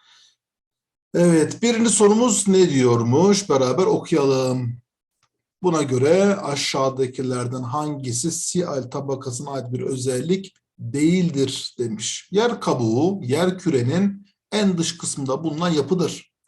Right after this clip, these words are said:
Kalınlığı yer kürenin diğer katmanlarına göre çok incedir. Kimyasal bileşimi ve yoğunluğu birbirinden farklı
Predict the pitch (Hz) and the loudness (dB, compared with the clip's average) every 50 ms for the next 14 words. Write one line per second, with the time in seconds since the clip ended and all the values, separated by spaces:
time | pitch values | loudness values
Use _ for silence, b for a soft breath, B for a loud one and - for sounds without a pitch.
0 | b b b b b b b _ - - 175 170 180 175 170 170 160 165 185 202 | b b b b b b b _ -6 -2 2 2 4 4 4 4 6 6 6 6
1 | 208 180 139 143 160 185 196 196 196 175 156 147 139 139 135 165 190 180 180 - | 4 2 2 2 2 2 2 2 0 0 0 0 -2 -2 0 0 0 0 -2 -4
2 | - 160 147 147 - 147 143 143 147 147 151 151 151 131 135 139 160 160 160 - | -6 -8 -8 -6 -6 -6 -6 -4 -4 -4 -4 -4 -4 -2 0 0 0 -2 -2 -2
3 | 190 190 190 190 - - 185 165 151 135 139 147 131 120 120 123 - - - _ | -2 -4 -4 -6 -6 -2 -2 -2 0 0 -2 -2 -2 -2 -4 -6 -8 -10 -16 _
4 | _ _ _ _ _ b b b b b b _ - 220 202 202 175 151 131 120 | _ _ _ _ _ b b b b b b _ -2 0 2 2 2 2 0 0
5 | - 139 127 120 120 120 139 143 139 131 - - - 120 131 151 175 196 185 147 | -2 -2 -2 -2 -2 -2 0 0 0 0 -2 -2 -4 -2 -2 0 0 0 0 0
6 | 139 135 139 139 143 143 143 151 - 123 123 147 175 160 135 131 123 120 120 117 | 0 0 2 2 2 2 0 -2 -4 -6 -2 0 0 0 0 -2 -2 -2 -2 -4
7 | 113 113 - - 151 139 - - - - 135 160 180 185 180 175 B | -4 -8 -6 -4 -4 -4 -4 -6 -8 -4 0 0 2 2 0 -2 B